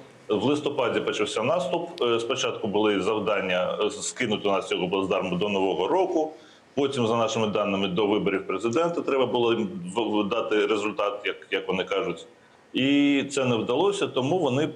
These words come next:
продовжують, продовжують тиснути, продовжують намагатися вичавити нас з того берега і досягти якихось там відчутних вже успіхів.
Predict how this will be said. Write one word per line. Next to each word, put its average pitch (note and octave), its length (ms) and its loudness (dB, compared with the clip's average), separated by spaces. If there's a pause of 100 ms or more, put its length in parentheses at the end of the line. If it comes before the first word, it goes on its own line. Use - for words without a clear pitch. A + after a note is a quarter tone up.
(120)
продовжують, G#2+ 600 0
продовжують G#2+ 480 0
тиснути, E3 420 0
продовжують A2+ 520 0
намагатися G2+ 720 0 (340)
вичавити A#2+ 500 0
нас G#2+ 460 -2 (140)
з F2 60 -6
того F#2+ 260 -2
берега G#2 560 0
і G2 100 -2
досягти F#2+ 440 -4
якихось G2+ 300 -4
там F#2 320 -4
відчутних G2+ 460 -4
вже F2 160 -2
успіхів. - 520 -10